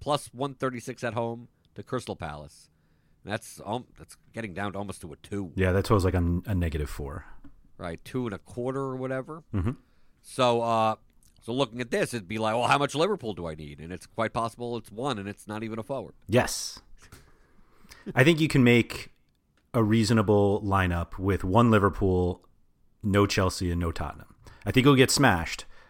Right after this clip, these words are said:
Speaker 2: but I think you could look at it and be like, "Eh, sure."
Speaker 1: For cash games. I
Speaker 2: Yeah,
Speaker 1: think,
Speaker 2: yeah,
Speaker 1: I
Speaker 2: yeah,
Speaker 1: mean,
Speaker 2: yeah.
Speaker 1: I think this is, this is one of the, what we would call a,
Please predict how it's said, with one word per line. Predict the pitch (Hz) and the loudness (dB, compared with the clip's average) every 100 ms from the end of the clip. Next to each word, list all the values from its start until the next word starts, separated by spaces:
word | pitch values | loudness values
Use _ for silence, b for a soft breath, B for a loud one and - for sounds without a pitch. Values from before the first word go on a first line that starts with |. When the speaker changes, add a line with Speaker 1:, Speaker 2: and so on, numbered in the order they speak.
| b | b
Speaker 2:
but | - | -2
I | 95 | 0
think | - 90 | 0 -2
you | 85 | 0
could | 98 82 76 _ - | 0 0 -8 _ 0
look | 120 120 | 2 4
at | 95 | 2
it | |
and | 92 | 2
be | 98 | 0
like, | 107 123 359 | 2 0 0
"Eh, | 440 370 - - - | 0 0 0 -12 -16
sure." | - 349 302 - - - - - - - - - - - - _ - _ - | -8 -2 0 -2 -10 -20 -18 -20 -20 -20 -20 -20 -20 -20 -20 _ -20 _ -6
Speaker 1:
For | 208 | -4
cash | - 220 151 | 0 0 0
games. | - 76 - - | -6 -16 -12 0
I | 135 | 2
Speaker 2:
Yeah, | |
Speaker 1:
think, | 143 135 | 2 4
Speaker 2:
yeah, | 120 | 6
Speaker 1:
I | |
Speaker 2:
yeah, | |
Speaker 1:
mean, | 107 87 | 6 4
Speaker 2:
yeah. | - - | -4 -4
Speaker 1:
I | |
think | 147 180 151 | 0 0 0
this | 165 | 0
is, | 151 131 | 0 -2
this | 143 131 | -4 -2
is | 131 - 131 113 | -8 -10 -16 -10
one | 120 131 | -2 0
of | 127 | 0
the, | 123 | -4
what | 123 127 | -6 -6
we | 131 | -6
would | 120 120 | -8 -8
call | - 123 117 104 | -2 0 0 -2
a, | 107 95 | -6 -6